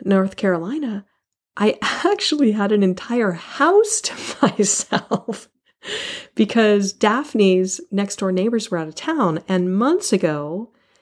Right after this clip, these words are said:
she had arranged with them for me to stay in their house while they were away when I was in town. It ju-, it just happened to time out that, t-, that they were gonna be out of town while I was in town.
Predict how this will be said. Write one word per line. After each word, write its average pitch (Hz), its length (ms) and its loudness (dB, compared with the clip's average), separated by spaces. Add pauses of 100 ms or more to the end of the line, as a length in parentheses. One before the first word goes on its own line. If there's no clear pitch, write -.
(460)
she 262 280 2
had 277 140 4
arranged 190 720 2
with 185 180 2
them 202 600 0 (440)
for - 160 0
me 220 220 4
to 233 80 4
stay 190 260 2
in 190 120 2
their 170 140 -2
house - 680 -6 (500)
while 180 320 0
they 185 140 4
were 156 120 0
away 240 380 2
when 156 160 0
I 156 120 -2
was 170 500 -2
in 180 100 0
town. 190 600 -2
It 185 120 0
ju-, 185 140 2
it 190 200 2
just - 380 -2
happened 202 460 2
to 180 80 -2
time 165 280 -4
out 180 420 0
that, 160 200 0 (440)
t-, - 120 -10 (100)
that 170 200 2
they 180 160 6
were 185 140 4
gonna 175 180 2
be 160 160 2
out 151 140 -4
of 151 80 -8
town 175 420 -2
while 156 300 -6
I 139 180 -10
was 170 140 -2
in 294 180 6
town. 156 420 -2